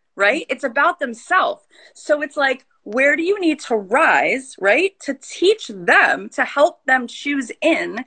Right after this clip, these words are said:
to the thing that, that shows them, "Oh my gosh, I,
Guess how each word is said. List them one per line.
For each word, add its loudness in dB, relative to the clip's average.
to 2
the 0
thing -2
that, -2
that -4
shows -8
them, -2
"Oh -4
my 0
gosh, 0
I, 0